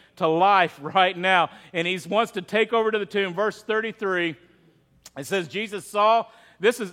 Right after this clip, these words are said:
I, I, this is such a peculiar verse to me until I really got some insight on it. When Jesus saw her weeping, talking about Mary and Martha,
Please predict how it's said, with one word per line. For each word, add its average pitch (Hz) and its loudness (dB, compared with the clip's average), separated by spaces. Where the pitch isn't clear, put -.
I, 202 2
I, 175 -10
this 220 -2
is 196 -8
such 220 0
a 175 -4
peculiar 185 -4
verse 165 -4
to 180 -10
me 180 -6
until 175 -2
I 160 2
really 170 -2
got 175 2
some 170 -6
insight 220 0
on 226 2
it. 240 -2
When 180 -6
Jesus 240 -6
saw 233 4
her 202 -2
weeping, 185 -6
talking 196 2
about 196 0
Mary 208 -2
and 202 -4
Martha, 202 2